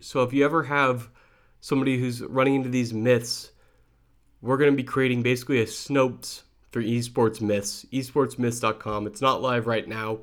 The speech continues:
but I'm planning on doing a second episode because there's way too many of these myths out there. So be on the lookout for esportsmyths dot com.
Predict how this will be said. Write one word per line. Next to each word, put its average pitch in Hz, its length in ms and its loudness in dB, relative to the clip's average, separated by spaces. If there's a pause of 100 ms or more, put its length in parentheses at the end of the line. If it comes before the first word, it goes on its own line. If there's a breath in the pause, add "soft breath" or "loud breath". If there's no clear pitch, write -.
but 113 100 -10
I'm 107 80 -4
planning 127 300 0
on 120 80 0
doing 117 260 0
a 110 60 -2
second 151 400 -2
episode 135 480 0
because 113 240 -4
there's 107 240 0 (340)
way 170 260 6
too 160 160 -4
many 147 220 4
of 135 80 2
these 120 160 0
myths 123 300 -2
out 123 240 -2
there. 117 260 0 (1300 soft breath)
So - 160 -4
be 131 160 2
on 180 120 6
the 160 60 6
lookout 143 440 4
for 127 100 0
esportsmyths 139 760 2
dot 101 180 -2
com. - 280 -8